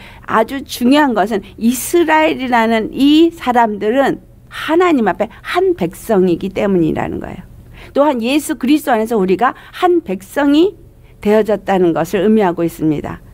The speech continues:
예수 그리스도 한 분만이 하나님과 우리 사이에 죄를 사함을 얻고 하나님께 나아갈 수 있는 단 하나의 길입니다. 그런데 이 예수 그리스도의 십자가의 죽으심을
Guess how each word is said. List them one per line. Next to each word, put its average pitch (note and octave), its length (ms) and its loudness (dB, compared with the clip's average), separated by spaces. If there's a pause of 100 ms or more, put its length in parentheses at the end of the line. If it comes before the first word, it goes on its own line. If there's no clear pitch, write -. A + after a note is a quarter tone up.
(140)
예수 C4+ 360 0
그리스도 C4+ 440 -8
한 G#4 540 -4
분만이 C4+ 920 2 (260)
하나님과 D#4+ 640 2
우리 B3 260 4
사이에 A3+ 580 2 (260)
죄를 A#3 600 4
사함을 E4+ 640 -2
얻고 G3+ 380 0
하나님께 D4 680 0
나아갈 G#3+ 500 2
수 A3+ 180 -10
있는 A3 260 2 (220)
단 B3+ 260 0
하나의 B3 600 0 (300)
길입니다. F#3 920 0 (360)
그런데 C#4+ 420 4
이 C4+ 340 2
예수 C4+ 360 0
그리스도의 C#4 420 -4
십자가의 A#3 600 -2
죽으심을 G#3+ 760 -2